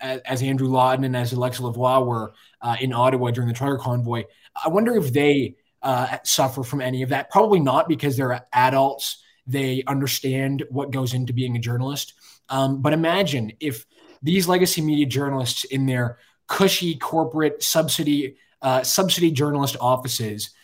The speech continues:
they're the ones that are reporting P S, P T S D. Uh,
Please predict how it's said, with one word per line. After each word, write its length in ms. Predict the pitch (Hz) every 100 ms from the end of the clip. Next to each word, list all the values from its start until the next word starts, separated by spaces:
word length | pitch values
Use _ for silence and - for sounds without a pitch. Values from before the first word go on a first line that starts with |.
| _ -
they're 300 | 117 160 196
the 80 | 180
ones 240 | 151 143
that 80 | 139
are 40 |
reporting 360 | 123 135 131 120
P 160 | 131
S, 160 | 120 117 -
P 160 | 135
T 180 | 123 131
S 140 | 131 -
D. 380 | 123 104 98 _ _ _ _
Uh, 80 | -